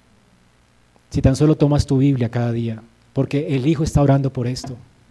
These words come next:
¿Y tú crees que Él no va a responder la oración del Hijo?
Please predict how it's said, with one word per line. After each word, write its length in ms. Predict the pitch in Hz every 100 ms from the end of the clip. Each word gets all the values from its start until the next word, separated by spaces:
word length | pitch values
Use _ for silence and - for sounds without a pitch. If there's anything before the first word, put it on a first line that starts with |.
| _ _ _ _ _ _ _ _ _ _
¿Y 80 | -
tú 140 | 135 180
crees 240 | 190 190
que 100 | 165
Él 80 | 160
no 80 | 165
va 60 |
a 20 |
responder 460 | 160 160 156 139 135
la 80 | 156
oración 320 | 156 - 151
del 140 | 147
Hijo? 220 | 147 170